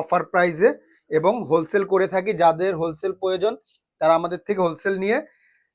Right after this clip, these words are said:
সেল করতে পারবেন। দেখেন কত সুন্দর চারটা কালার। যারা হোলসেল নেবেন আমাদের সাথে যোগাযোগ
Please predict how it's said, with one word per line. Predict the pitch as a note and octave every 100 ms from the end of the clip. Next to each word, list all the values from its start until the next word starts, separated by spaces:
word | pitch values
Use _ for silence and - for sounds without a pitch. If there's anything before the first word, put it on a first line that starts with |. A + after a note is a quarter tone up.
| -
সেল | F3+ F3
করতে | D#3+ D#3 C3
পারবেন। | C3 B2+ C3+ _ _ _
দেখেন | C#3 C3 B2+ D#3
কত | D3+ E3 -
সুন্দর | F3+ F3+ F3+
চারটা | E3+ - D#3+ E3
কালার। | E3+ A3 _ _ _ _ _ _ _ _ _ _
যারা | C3 D#3 E3
হোলসেল | E3+ D#3+ G#3 G3+
নেবেন | G#3 G#3
আমাদের | F3 F3 E3
সাথে | F#3+ D#3
যোগাযোগ | E3+ F3